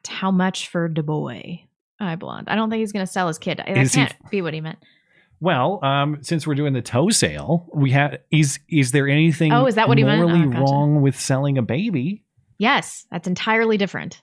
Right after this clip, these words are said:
Speaker 2: Why?
Speaker 1: You can't sell a baby.
Speaker 2: <laughs> Okay, uh, just a couple over on, uh, Tibby Stream. All,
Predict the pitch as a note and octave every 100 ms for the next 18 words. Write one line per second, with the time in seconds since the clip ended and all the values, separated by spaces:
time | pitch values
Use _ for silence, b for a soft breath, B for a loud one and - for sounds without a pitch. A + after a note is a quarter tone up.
0 | - A#2+ C#3+ B3 A3 _ _ _ _ _
1 | _ _ _ - A#3+ - D#4 - E3+ G3
2 | D#3 C3 C3 D#3 F3+ F#3 E3+ - D3+ -
3 | - - _ _ _ _ B B B B
4 | B B B _ - A#2+ G#2+ F2+ F#2+ G#2
5 | G#2+ G2+ A#2 - - C3+ - C#3+ G#2+ G#2+
6 | G#2 G2 F#2 F2 F2 F2 G2+ F2+ F2 -
7 | F#2 F2 G#2+ G#2+ A2 G#2+ -